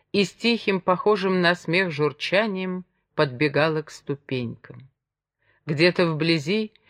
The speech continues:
медленно качаясь, скрипела цепь.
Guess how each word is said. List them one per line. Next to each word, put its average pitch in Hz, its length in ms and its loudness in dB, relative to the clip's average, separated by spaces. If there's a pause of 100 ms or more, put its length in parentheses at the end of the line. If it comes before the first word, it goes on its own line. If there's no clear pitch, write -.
(160)
медленно 202 600 4
качаясь, 196 920 0
скрипела 147 680 0
цепь. 127 460 -10